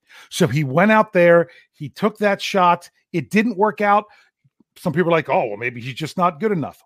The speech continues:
Or maybe it wasn't the right fit. He went to his hometown team. Things didn't work out there. I know some people were, could be critical because of, because he didn't win the job.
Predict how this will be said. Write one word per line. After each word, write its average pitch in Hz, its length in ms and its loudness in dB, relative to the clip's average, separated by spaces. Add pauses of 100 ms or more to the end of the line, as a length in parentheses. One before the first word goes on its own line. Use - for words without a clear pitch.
Or 214 140 2
maybe 220 340 0
it 220 100 0
wasn't 185 500 0
the 220 100 2
right 120 460 -2 (420)
fit. - 360 -4 (260)
He 160 160 -10
went 156 360 -6
to 156 120 -12
his 117 120 -8
hometown 110 600 -12
team. 285 580 -2 (640)
Things 208 240 2
didn't 185 240 0
work 175 240 0
out 190 240 2
there. 202 420 2 (180)
I 139 80 -6
know 151 120 -2
some 160 220 -4
people 165 280 -6
were, 151 160 -2 (100)
could 165 160 -2
be 139 120 -2
critical 165 420 -4
because 127 380 -2
of, 127 340 -2
because 139 240 -8
he 131 80 -2
didn't 139 200 -2
win 143 120 0
the 135 80 2
job. 160 400 2